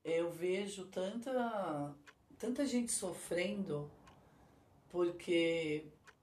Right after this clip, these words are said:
por exemplo, "Ah, não, casei uma vez, casei duas, casei três." Nada contra, claro. As pessoas são livres, né? Não deu certo uma vez, vai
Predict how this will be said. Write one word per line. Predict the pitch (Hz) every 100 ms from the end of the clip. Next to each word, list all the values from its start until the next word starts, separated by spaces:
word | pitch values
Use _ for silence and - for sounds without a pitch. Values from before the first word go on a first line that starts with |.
| _ -
por | 165
exemplo, | 170 170 170 151 147 185
"Ah, | 226 233 196
não, | 160 180 196 190
casei | 196 190 170 165 180 180
uma | 180
vez, | 170 160 170 175 170
casei | - 170 165
duas, | 156 165 170
casei | - 160 165
três." | 160 - 160 175 175 170 - _ _ _ -
Nada | 151 156 196
contra, | - 185 139 151 143
claro. | - 165 151 139 139 139 _ _
As | -
pessoas | - - 170 165
são | 180 175
livres, | 170 196 170 147 147 151
né? | 160 160
Não |
deu | 156 165
certo | 165 - 160 165
uma | 165
vez, | 170 196 208
vai | 208 196 202